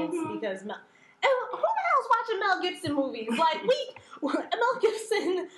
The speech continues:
Speaker 2: I think Mel Gibson's done. He's an anti-Semite. Like, he's, he's just, just so many things. Like, nobody was checking for him anyway.
Speaker 1: Right.
Speaker 2: And people do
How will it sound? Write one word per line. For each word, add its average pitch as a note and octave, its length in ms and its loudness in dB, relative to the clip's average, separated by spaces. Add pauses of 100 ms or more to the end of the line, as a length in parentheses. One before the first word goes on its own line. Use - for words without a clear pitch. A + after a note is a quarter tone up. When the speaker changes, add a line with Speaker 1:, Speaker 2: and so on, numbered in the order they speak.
(100)
Speaker 2:
I - 80 2
think A#4 240 0
Mel F#4 200 2
Gibson's D4+ 360 -10
done. C#4 320 0
He's G#3 160 -8
an G3+ 180 -2 (120)
anti-Semite. B3 1040 0
Like, A3 200 2
he's, A#3 300 -8 (140)
he's B3+ 160 -8 (100)
just, A#3+ 220 -10 (680)
just - 240 -4
so G#4+ 220 4
many G4+ 340 -4
things. F#4+ 300 -4
Like, C#4+ 140 0
nobody G4+ 380 0
was F#4+ 160 -8
checking G#4+ 300 -2
for G4 80 -4
him F#4 160 -4 (100)
anyway. F#4 720 -2
Speaker 1:
Right. - 160 2 (140)
Speaker 2:
And E4+ 140 -2 (340)
people F4+ 380 0
do F#4+ 280 0